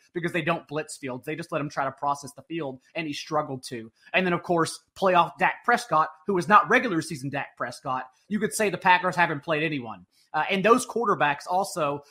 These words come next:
combined for just five and a half yards per attempt under pressure, only two first downs. Whereas here comes Brock Purdy, who's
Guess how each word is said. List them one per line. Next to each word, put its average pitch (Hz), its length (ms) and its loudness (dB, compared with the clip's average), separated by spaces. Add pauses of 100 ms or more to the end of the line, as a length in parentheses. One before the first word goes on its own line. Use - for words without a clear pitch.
(100)
combined 175 460 0
for 175 80 -6
just 165 180 -8
five 170 240 0
and 170 80 -4
a 170 40 0
half 165 180 0
yards 165 220 -4
per 165 120 -10
attempt 160 320 -6
under 151 180 -8
pressure, 143 480 -10 (220)
only 185 220 0
two - 180 -10
first 160 320 -6
downs. 139 440 -8 (180)
Whereas 160 520 0 (180)
here 202 140 2
comes 185 220 -2
Brock 151 320 -2
Purdy, 113 400 -10 (140)
who's 170 200 0